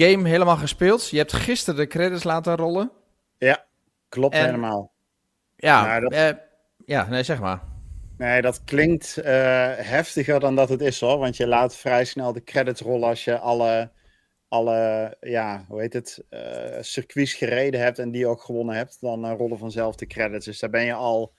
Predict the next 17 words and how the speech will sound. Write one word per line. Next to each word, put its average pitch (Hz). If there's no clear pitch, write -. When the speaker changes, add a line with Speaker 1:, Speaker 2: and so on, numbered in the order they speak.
Speaker 2:
vrij 117
snel 117
met 110
een 117
uurtje 117
of, 107
eh, 107
zes, 104
zeven 110
spelen 110
als -
je 117
daar 104
echt -
op 101
focust. -
Speaker 1:
Ja. 90